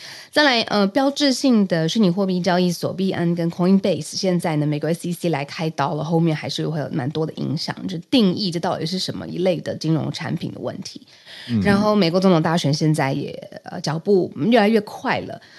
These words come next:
Speaker 1: 呃，川普昔日的副手现在要投入共-，共和党里面的党内初选，以及最后讲到好莱坞影业，现在是演员现在不满了，呃，对于薪酬还有对于人工智慧会不会侵害他们的表演，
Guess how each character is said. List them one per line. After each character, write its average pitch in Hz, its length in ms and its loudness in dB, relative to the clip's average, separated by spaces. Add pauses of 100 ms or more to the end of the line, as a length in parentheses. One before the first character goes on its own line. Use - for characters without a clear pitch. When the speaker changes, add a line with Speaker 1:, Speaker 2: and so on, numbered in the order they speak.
(260)
Speaker 1:
呃， 151 300 -2
川 226 240 6
普 196 160 2
昔 170 340 0
日 226 180 -2
的 - 500 -6
副 302 240 2
手 - 340 -4
现 180 160 0
在 147 220 0
要 151 240 -2
投 151 340 -4
入 175 240 0
共-， 160 300 2 (180)
共 185 240 4
和 147 220 -2
党 - 260 -2
里 147 140 -8
面 156 280 -2
的 92 200 -6
党 - 200 -8
内 160 120 -2
初 190 200 -2
选， - 220 -6 (320)
以 175 80 -4
及 185 100 2
最 202 160 2
后 190 140 2
讲 147 240 0
到 160 260 0
好 151 160 0
莱 156 120 2
坞 208 160 4
影 185 340 2
业， 220 240 2
现 190 180 4
在 170 120 4
是 180 200 0
演 170 440 4
员 165 260 4
现 240 100 4
在 226 120 6
不 233 160 2
满 151 240 0
了， - 160 -6 (320)
呃， 151 160 -2
对 190 180 4
于 175 60 4
薪 214 260 4
酬 151 160 0
还 151 120 0
有 160 100 0
对 170 120 2
于 156 40 2
人 156 240 2
工 190 160 4
智 185 180 0
慧 170 220 2
会 170 120 2
不 165 120 -8
会 160 140 0
侵 233 360 0
害 214 160 2
他 180 180 0
们 165 140 0
的 - 80 0
表 90 300 -4
演， - 180 -4